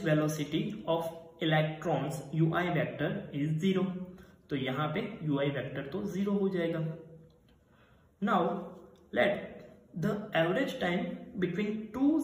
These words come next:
successive collision is denoted by tau and cot रिलैक्सेशन टाइम। रिलैक्सेशन टाइम के बारे में आप लोग स्टैंडर्ड इलेवन में भी पढ़ चुके हो कि इलेक्ट्रॉन के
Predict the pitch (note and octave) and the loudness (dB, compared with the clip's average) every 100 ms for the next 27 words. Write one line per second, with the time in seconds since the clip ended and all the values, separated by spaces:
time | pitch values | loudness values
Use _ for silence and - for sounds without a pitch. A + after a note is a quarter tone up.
0 | - G3 - A3 G3 A3 G3+ F#3+ F#3 D#3 | 0 -4 -4 -4 -4 -4 -2 0 0 2
1 | D3+ F3 G#3 - - F3 F3 D#3+ D#3+ D#3+ | 2 2 0 -4 -2 -2 0 2 4 4
2 | D#3+ G3 F3+ D#3 C#3 C3+ - D#3+ - - | 2 -2 -2 0 0 -2 -2 0 0 -4
3 | - - - D#3+ D#3 - - D#3+ C3+ D3+ | -10 -16 -8 2 2 2 2 2 4 2
4 | - - - - D3+ F#3+ - - C#3+ D#3+ | -2 -10 -14 -4 0 0 0 -2 -2 -2
5 | - - D#3 - - - - - - _ | -2 -2 -2 -4 -10 -16 -20 -20 -20 _
6 | _ - D#3+ A#3 - A#3 A#3+ A#3 G#3+ A3 | _ -2 0 2 0 -2 -2 0 0 0
7 | A3 A3 G#3+ A3 - - F3+ G3+ G#3 G#3 | 0 2 2 0 -4 -2 -2 0 -2 -2
8 | - F#3 F#3+ G3 F3 E3 F#3 G3 F#3+ G3+ | -2 0 2 0 2 2 2 2 2 2
9 | G3 F#3+ G3 F#3+ G3 - - - - - | 0 0 0 2 0 -2 -8 -14 -18 -20
10 | - G#3 - E3+ F#3 F#3 - G3 G3 | -8 -6 0 2 2 2 0 0 2